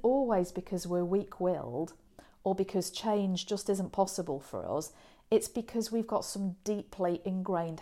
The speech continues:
habits that can merely be triggered by our environment, meaning that sometimes the old habit will just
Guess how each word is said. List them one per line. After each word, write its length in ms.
habits 580
that 200
can 300
merely 380
be 140
triggered 560
by 200
our 160
environment, 720
meaning 260
that 140
sometimes 840
the 140
old 200
habit 320
will 140
just 380